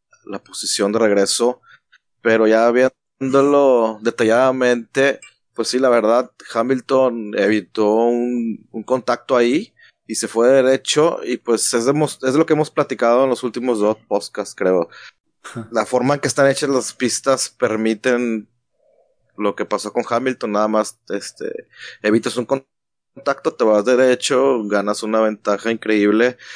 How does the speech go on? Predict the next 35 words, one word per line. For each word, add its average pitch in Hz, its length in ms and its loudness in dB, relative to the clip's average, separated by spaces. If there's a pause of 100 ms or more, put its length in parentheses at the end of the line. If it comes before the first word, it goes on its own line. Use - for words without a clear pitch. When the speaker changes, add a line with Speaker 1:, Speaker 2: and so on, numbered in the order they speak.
(140)
Speaker 1:
y 101 120 -8
pues - 180 -6
se - 80 -4
acabó. 113 380 2 (200)
Entonces, - 600 -6
si - 180 -2
lo 110 140 4
ves 120 280 2
estrictamente, 131 840 -2
la, 120 280 2
la 104 180 -4
fia 110 280 2
viendo 120 540 0
es-, 117 280 -2 (100)
es-, - 260 -10
este - 300 -6
incidente, 107 840 -2 (540)
eh, 76 720 -2 (200)
pues - 180 -16
Hamilton 117 380 0
no 110 100 -2
tenía 117 200 0
dónde 113 260 2
ir, 160 300 2 (380)
Verstappen 104 580 -4
sí 107 180 -2
se 120 140 0
aventó 101 920 2 (480)
bastante 98 520 -6
fuerte, 98 500 -2
o 113 60 -2
sea, 98 140 -6
no 90 180 0
dejó 101 240 0
ningún 101 800 -2